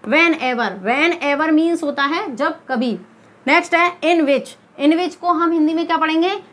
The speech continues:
जिसमें। जिसमें को हम इंग्लिश में क्या पढ़ेंगे? In which। in which means जिसमें।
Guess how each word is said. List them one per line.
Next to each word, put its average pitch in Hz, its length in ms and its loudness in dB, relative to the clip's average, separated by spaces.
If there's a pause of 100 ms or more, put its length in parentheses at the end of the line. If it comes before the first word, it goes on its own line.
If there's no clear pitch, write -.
(120)
जिसमें। 254 580 -4 (360)
जिसमें 320 500 0
को 349 100 2
हम 339 380 2
इंग्लिश 311 280 0
में 320 100 0
क्या 320 120 0
पढ़ेंगे? 320 480 0 (320)
In 349 240 4
which। 254 240 -4 (520)
in 294 120 4
which 339 220 0
means 359 420 -2
जिसमें। 220 580 -6